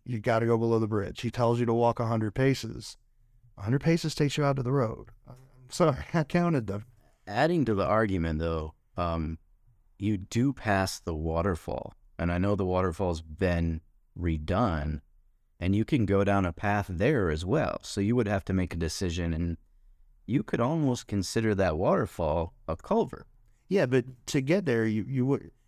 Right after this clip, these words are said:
Speaker 1: you wouldn't have passed the lighthouse yet.
Speaker 2: But that's what I'm saying. I'm saying you, you have to make decisions from the top of the stairs to the lighthouse.
Speaker 1: Yeah. You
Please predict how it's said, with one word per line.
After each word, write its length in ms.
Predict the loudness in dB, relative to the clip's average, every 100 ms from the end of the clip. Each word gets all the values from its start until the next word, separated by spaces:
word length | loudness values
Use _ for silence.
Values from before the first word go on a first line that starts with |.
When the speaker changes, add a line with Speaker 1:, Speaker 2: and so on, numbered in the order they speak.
| _ -2
Speaker 1:
you 140 | 2
wouldn't 320 | 4 4 4
have 180 | 2 -2
passed 420 | -2 -2 -2 -4
the 120 | -2
lighthouse 480 | 0 -2 -4 -8 -8
yet. 220 | -8 -10 -16 -20 _ -20 _ _ -12 -6
Speaker 2:
But 100 | 0
that's 240 | 2 2
what 100 | 0
I'm 120 | 0
saying. 340 | 0 -2 0 0
I'm 100 | -2
saying 360 | -2 0 0
you, 180 | 0 -2 -4
you 140 | -2 0
have 200 | 2 0
to 100 | -2
make 260 | -2 -2 -2
decisions 880 | -6 -4 -2 -2 -2 -2 -2 -6 -12 _ -20 _ _ -20 _ _ _ _ -20
from 560 | -4 0 0 0 -2 -6
the 80 | -10
top 320 | 0 0 2
of 60 | 0
the 100 | -2
stairs 800 | -2 0 0 0 -2 -6 -10 -20 -20 -20 -20 -20 -20 _ _ _ -4
to 180 | 0 2
the 120 | 2
lighthouse. 800 | 2 2 0 -4 -6 -12 -18 -20 _ _ _ -2
Speaker 1:
Yeah. 300 | 2 2 -2 _ _ -20
You 160 | -20